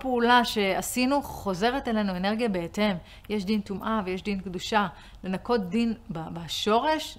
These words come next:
נגיד, לא יודעת מה, ניקח פחד, המון אנשים מאוד מפחדים מכל המצב, ו-, ובאמת, זה... פחד זה משהו שיכול לתקוע את האדם בחיים שלו.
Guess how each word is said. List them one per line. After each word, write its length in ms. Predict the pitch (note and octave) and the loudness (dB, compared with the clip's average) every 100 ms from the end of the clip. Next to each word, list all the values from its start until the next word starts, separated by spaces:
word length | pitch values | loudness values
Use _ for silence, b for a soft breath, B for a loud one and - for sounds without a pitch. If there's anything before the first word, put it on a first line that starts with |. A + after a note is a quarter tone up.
| - | -10
נגיד, 280 | F3 G#3+ G3 | -4 -2 2
לא 60 | |
יודעת 140 | A3 G#3+ | 2 2
מה, 100 | F3 | -4
ניקח 260 | F#3+ G3 - | -4 -4 2
פחד, 360 | G3+ G#3 B3+ A3+ | 4 6 2 2
המון 200 | F#3 G#3+ | 0 0
אנשים 300 | G#3 G3 F#3+ | 0 -2 -6
מאוד 220 | - - | -6 -8
מפחדים 720 | - - F#3+ E3+ A3 A#3 G3 B B B | -8 -6 -6 -2 2 2 0 B B B
מכל 280 | F#3 - A3 | -8 0 2
המצב, 680 | A3 G#3+ - - A3 G#3 F#3+ | 4 2 0 0 2 4 2
ו-, 140 | F3+ F#3 | -2 -4
ובאמת, 420 | G3 F#3+ A3 B3 | -2 0 2 0
זה... 340 | G3+ G3+ D#3 E3 B B B B | 0 -2 -2 -6 B B B B
פחד 260 | C4 F4+ C4+ | 0 2 2
זה 80 | |
משהו 200 | A#3+ D#4 | 2 2
שיכול 340 | - A3+ - D4 | 0 -2 2 0
לתקוע 380 | C#4+ - - - | 0 0 2 2
את 100 | A#3+ | 4
האדם 300 | G3+ A#3 C4+ | 4 4 2
בחיים 320 | - A#3+ D#4 | -2 -2 0
שלו. 260 | F4+ D#4 | 2 2